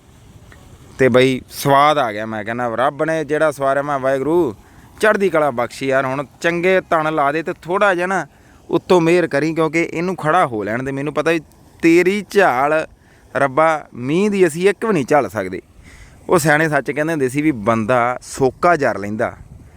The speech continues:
ਤੇ ਜੇ ਕਿਤੇ ਡੋਬਾ ਆ ਜੇ ਨਾ, ਉਹ ਕਈ ਸਾਲ ਹੀ ਨਹੀਂ ਜਰਿਆ ਜਾਂਦਾ। ਸੋਕਾ ਬੰਦਾ ਚੱਲ ਲੈਂਦਾ ਪਰ ਡੋਬਾ ਨਹੀਂ ਝੱਲਿਆ ਜਾਂਦਾ ਮਿੱਤਰੋ, ਸਾਡੇ ਨਾਲ ਤਾਂ ਹੋਈਆਂ ਨੇ। ਠੀਕ ਆ ਮਿੱਤਰੋ,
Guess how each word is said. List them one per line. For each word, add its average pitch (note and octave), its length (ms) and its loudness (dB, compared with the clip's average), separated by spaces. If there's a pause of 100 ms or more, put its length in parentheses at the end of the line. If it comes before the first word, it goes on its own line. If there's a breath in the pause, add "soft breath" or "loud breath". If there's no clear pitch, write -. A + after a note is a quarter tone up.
(400 soft breath)
ਤੇ A#2 60 -4
ਜੇ A#2 240 4
ਕਿਤੇ D#3+ 240 0
ਡੋਬਾ A#2 420 2
ਆ A#2 100 2
ਜੇ G#2 120 -6
ਨਾ, F#2+ 240 -8 (840 loud breath)
ਉਹ E3+ 200 4 (400)
ਕਈ G3+ 220 6
ਸਾਲ E3 380 2
ਹੀ G#3+ 80 0
ਨਹੀਂ A3 100 -6
ਜਰਿਆ C3 260 -2
ਜਾਂਦਾ। F2+ 280 -14 (680 soft breath)
ਸੋਕਾ E3 420 2
ਬੰਦਾ F#3 260 0
ਚੱਲ G#2+ 260 -4
ਲੈਂਦਾ E3 280 -2
ਪਰ D#3 160 -4
ਡੋਬਾ A#2 640 0
ਨਹੀਂ G#2 180 -8
ਝੱਲਿਆ G2+ 320 -6
ਜਾਂਦਾ G2 220 -6
ਮਿੱਤਰੋ, B2 360 -2
ਸਾਡੇ B2+ 360 -4
ਨਾਲ D3+ 160 -2
ਤਾਂ E3 100 -2
ਹੋਈਆਂ A2+ 440 -4
ਨੇ। A1+ 80 -16 (760 soft breath)
ਠੀਕ D3 160 0
ਆ G#3 40 2
ਮਿੱਤਰੋ, F3 320 0